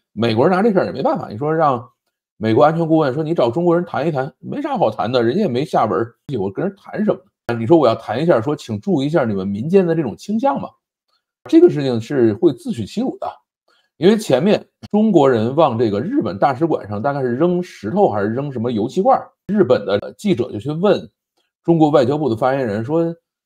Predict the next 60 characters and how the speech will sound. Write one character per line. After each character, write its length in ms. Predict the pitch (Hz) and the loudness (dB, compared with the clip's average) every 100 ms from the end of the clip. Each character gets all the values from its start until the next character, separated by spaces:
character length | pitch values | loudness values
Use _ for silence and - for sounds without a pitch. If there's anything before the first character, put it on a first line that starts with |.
| - | -6
：“你 100 | 110 | -2
们 140 | 110 131 | -2 -2
是 140 | 233 | -2
不 80 | 160 | 0
是 100 | 170 | 0
准 220 | - - | 0 0
备 300 | 123 139 110 | 2 2 0
啊 320 | - 107 95 | 0 0 0
出 280 | 92 - 165 | -2 -2 0
一 80 | 131 | 0
些 280 | 117 135 131 | -2 -2 2
办 240 | 165 117 | 2 0
法 120 | 117 | -2
来 140 | 71 78 | -4 -4
去 140 | - | -4
控 320 | - - 208 | -6 0 0
制 180 | 117 110 | 0 -2
一 60 | 117 | 0
下 160 | 135 | -2
民 180 | 95 98 | -2 0
间 160 | 165 196 | 2 2
情 220 | 196 143 | -2 -10
绪 160 | 240 208 | -4 -2
呢？” 180 | 110 - _ - | -4 -6 _ -8
当 200 | 123 135 | -6 -2
时 120 | 127 | -2
好 200 | 117 - | -2 -4
像 100 | 101 | -4
是 60 | 110 104 | -2 0
汪 120 | 143 | 0
文 140 | 139 | 0
斌 160 | 156 165 | 0 0
在 140 | 117 | 0
上 160 | 107 - | -4 -8
头 80 | 90 | -8
就 80 | |
讲， 260 | 92 - - _ _ - | -8 -8 -12 _ _ -2
日 100 | 160 | 2
本 160 | 120 104 | 2 2
人 140 | 117 | 0
啊 200 | 113 107 | 2 0
排 240 | - 107 117 | 0 -4 -2
核 180 | 117 135 | 0 0
废 160 | 123 | 0
水 220 | 101 - | -2 -8
是 120 | 95 104 | -8 -6
怎 80 | |
么 80 | 101 | -4
怎 80 | 120 | -2
么 80 | 110 | 0
样， 160 | 123 - | 0 -2
义 160 | 113 | -6
正 160 | 113 104 | -4 -6
辞 200 | - 110 | -6 -2
严 140 | 104 | 0
了 80 | 113 | -2
讲 160 | 117 - | -4 -6
了 200 | 98 113 | -4 -2
半 180 | 113 98 | 0 -2
天， 180 | 110 | -4